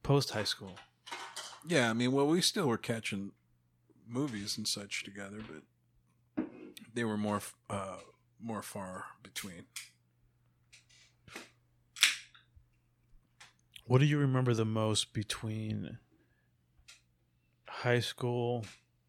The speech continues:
Speaker 1: and, let's say,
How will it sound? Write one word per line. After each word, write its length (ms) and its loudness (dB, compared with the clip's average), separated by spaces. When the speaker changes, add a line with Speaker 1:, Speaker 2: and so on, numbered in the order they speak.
Speaker 1:
and, 760 0
let's 240 -2
say, 520 0